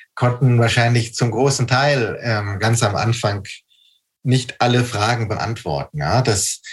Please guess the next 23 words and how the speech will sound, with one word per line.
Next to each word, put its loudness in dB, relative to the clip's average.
ähm, 2
es -4
hat 0
deswegen 0
eine 2
gewisse 0
Berechtigung 0
und 0
trotzdem -2
glaube 0
ich, -6
man 0
muss 0
sich -4
erklären 0
können, 0
wie -4
dieses -10
Geschäftsmodell -2
jemals -2
profitabel 0
ist, 2
sonst, -2